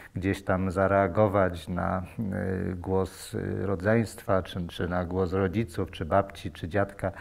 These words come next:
więc on też jest zestresowany całą sytuacją. No i musimy go zrozumieć, więc my rozumiemy. My wiemy, że to jest już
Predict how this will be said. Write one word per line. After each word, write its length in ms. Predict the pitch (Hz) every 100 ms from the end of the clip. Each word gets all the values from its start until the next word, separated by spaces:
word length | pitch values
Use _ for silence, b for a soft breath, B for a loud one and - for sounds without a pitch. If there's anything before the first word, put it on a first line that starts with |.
| B B B -
więc 140 | 85
on 120 | 92
też 220 | - 120
jest 140 | 107 90
zestresowany 920 | 101 - 101 98 104 95 95 95 98
całą 260 | - 107 101
sytuacją. 720 | - 107 104 95 92 - 120 123 B B B B B B
No 140 | - 131
i 80 | 139
musimy 380 | 143 160 151
go 120 | 139 131
zrozumieć, 640 | 147 131 143 117 104 98
więc 240 | 107 104
my 300 | 127 127 127 95 B B
rozumiemy. 800 | 131 123 110 120 117 107 92 95 95
My 300 | 135 117 113 -
wiemy, 500 | 104 113 120 117 110
że 300 | 104 110 107 - b b - - - - - - - - -
to 140 | 120
jest 220 | 120 101
już 400 | 95 117 - -